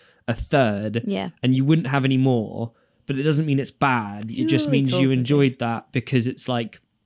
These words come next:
Speaker 2: I th-, we were talking to Katie about that the other day. That's who
Speaker 1: No,
Speaker 2: we
Speaker 1: but I, there was someone who said that
Speaker 2: Right.
Speaker 1: out. That was, I was,
Speaker 2: Oh, yeah,
Speaker 1: I was
Speaker 2: no,
Speaker 1: reca-
Speaker 2: yeah.
Speaker 1: recanting from something else, and I think it was that brewery tour.
Speaker 2: Mm.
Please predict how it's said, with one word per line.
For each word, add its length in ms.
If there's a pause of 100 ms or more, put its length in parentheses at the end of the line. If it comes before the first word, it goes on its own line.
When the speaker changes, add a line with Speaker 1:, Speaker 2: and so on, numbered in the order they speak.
(180)
Speaker 2:
I 40
th-, 100
we 60
were 60
talking 200
to 60
Katie 320
about 200
that 120
the 80
other 140
day. 260 (100)
That's 220
who 80
Speaker 1:
No, 120
Speaker 2:
we 60
Speaker 1:
but 120
I, 260
there 100
was 140
someone 340
who 120
said 380
that 160
Speaker 2:
Right. 20
Speaker 1:
out. 220
That 120
was, 160
I 220
was, 140
Speaker 2:
Oh, 80
yeah, 200
Speaker 1:
I 60
was 100
Speaker 2:
no, 120
Speaker 1:
reca- 60
Speaker 2:
yeah. 140
Speaker 1:
recanting 600
from 180
something 280
else, 140
and 80
I 40
think 160
it 40
was 120
that 220
brewery 300
tour. 140
Speaker 2:
Mm. 300